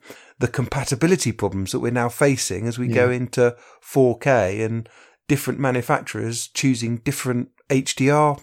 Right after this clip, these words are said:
Speaker 1: formats, and it's all a little bit confusing and all a little bit disappointing.
Speaker 2: I think we all knew where we were with seven twenty and ten eighty and, and more recently four K, I think
Speaker 1: Yeah.
Speaker 2: even, uh,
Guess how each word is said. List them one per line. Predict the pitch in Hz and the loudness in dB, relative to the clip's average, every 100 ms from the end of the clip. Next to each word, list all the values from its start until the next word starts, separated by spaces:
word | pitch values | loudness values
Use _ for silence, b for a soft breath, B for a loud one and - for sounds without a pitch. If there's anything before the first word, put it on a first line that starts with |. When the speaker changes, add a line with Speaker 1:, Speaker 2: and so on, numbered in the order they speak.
| - | -8
Speaker 1:
formats, | - 101 95 98 - - | -2 0 2 -2 -4 -6
and | 110 | -4
it's | 117 - | -2 -2
all | 131 120 | 0 2
a | |
little | 123 131 | 2 0
bit | 123 120 | -2 -4
confusing | - 120 - 135 117 104 107 | -2 -6 2 4 4 2 2
and | |
all | 123 123 | 2 2
a | |
little | 120 120 | 0 0
bit | 123 - | -2 -2
disappointing. | 127 - 147 143 120 101 - _ _ | -6 -4 0 0 0 -4 -6 _ _
Speaker 2:
I | 127 | -4
think | 208 | 0
we | 196 175 | 4 4
all | 170 | 4
knew | 147 143 | 2 0
where | 131 135 | 0 0
we | 123 | 0
were | 117 123 147 147 | -2 0 0 0
with | 117 110 - - b b | 0 -2 -6 -20 b b
seven | - 135 127 123 | -4 -2 0 -2
twenty | - 120 113 - 123 | -2 -2 -2 -2 -4
and | 113 101 - | -4 -6 -10
ten | - 123 | -4 -4
eighty | 110 117 120 | -4 -4 -4
and, | 113 113 123 | -2 -4 -6
and | 117 107 104 101 _ _ - | -6 -6 -8 -12 _ _ -2
more | 123 | 2
recently | 117 123 131 117 | 2 2 0 -6
four | - 127 110 | -2 0 0
K, | - 120 101 95 98 b b b b | -2 -2 -2 -2 -6 b b b b
I | |
think | - 135 120 165 | -2 -2 -2 0
Speaker 1:
Yeah. | 190 247 | 2 4
Speaker 2:
even, | 131 120 113 - b b _ 127 | 2 0 -4 -8 b b _ -4
uh, | 117 113 107 101 | -2 0 -4 -6